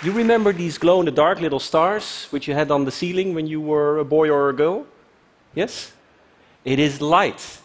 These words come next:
It is pure light. I think I've been staring at them way too long when I was a five-year-old, you know?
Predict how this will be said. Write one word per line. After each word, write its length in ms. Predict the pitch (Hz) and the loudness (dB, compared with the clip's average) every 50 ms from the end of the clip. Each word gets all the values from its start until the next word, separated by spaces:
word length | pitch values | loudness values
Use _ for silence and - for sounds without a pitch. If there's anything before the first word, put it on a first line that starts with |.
| _ - | _ -8
It 120 | - 143 143 | -6 -4 -4
is 140 | 151 - - | -4 -6 -6
pure 460 | - - - - 190 180 180 180 175 | -14 -12 -2 0 2 2 2 0 0
light. 440 | 170 196 208 151 101 90 - - - - | 0 2 2 2 0 -2 -8 -12 -10 -6
I 80 | 127 | -6
think 220 | 131 120 175 160 170 | -4 -4 -2 0 0
I've 160 | 160 151 135 | 0 0 0
been 100 | 156 143 | -2 -4
staring 380 | - - 180 165 160 160 139 131 | -2 0 0 2 2 2 2 2
at 80 | 123 | 2
them 260 | 131 123 120 120 123 | 2 0 0 0 0
way 220 | 127 147 160 156 139 | 2 2 2 2 2
too 120 | - 139 | 0 -2
long 260 | 127 135 135 117 104 | 2 2 2 2 2
when 120 | 101 104 107 | 0 0 0
I 60 | 110 | 2
was 180 | 107 110 107 113 | 0 0 0 -2
a 60 | 110 | -2
five-year-old, 720 | - 127 123 123 113 113 107 98 92 90 92 - - - | 0 0 0 2 0 -2 -4 -4 -4 -6 -8 -12 -10 -8
you 80 | 120 101 | -6 -4
know? 260 | 101 107 127 226 247 | -2 -2 -4 -4 -6